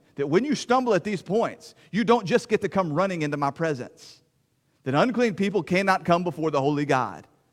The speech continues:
There must be payment. Without the shedding of blood, there is no forgiveness of sins. So he was showing them the way that, that, that they were to relate to him and think about him and worship him. And again, painting a shadow of the Messiah,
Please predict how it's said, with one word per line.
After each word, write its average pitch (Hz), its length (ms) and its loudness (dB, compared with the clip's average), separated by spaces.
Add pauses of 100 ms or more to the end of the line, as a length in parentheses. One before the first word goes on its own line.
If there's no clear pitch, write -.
(400)
There 123 100 -6
must 165 200 0
be 180 80 -2
payment. 156 380 0
Without 170 200 0
the 165 80 -6
shedding 190 320 2
of 156 100 2
blood, 151 280 4
there 147 100 2
is 165 80 -2
no 180 100 0
forgiveness 160 440 -2
of 135 80 -8
sins. 117 580 -8 (540)
So 165 120 2
he 180 100 8
was 160 120 2
showing 214 460 2
them 135 240 0 (160)
the 143 80 0
way 180 260 8
that, - 400 -6
that, - 200 -10
that 143 100 -4
they 170 100 4
were 170 120 2
to 143 60 0
relate 151 360 2
to 160 60 -2
him 123 140 0
and 120 120 -6
think 190 180 2
about 139 220 2
him 127 140 -4
and 123 120 -6
worship 170 340 0
him. 117 220 -4 (160)
And 143 100 -2
again, 143 320 -2 (160)
painting 170 280 -4
a - 20 -4
shadow 151 500 -4
of 127 80 -6
the 123 60 -8
Messiah, 131 640 -8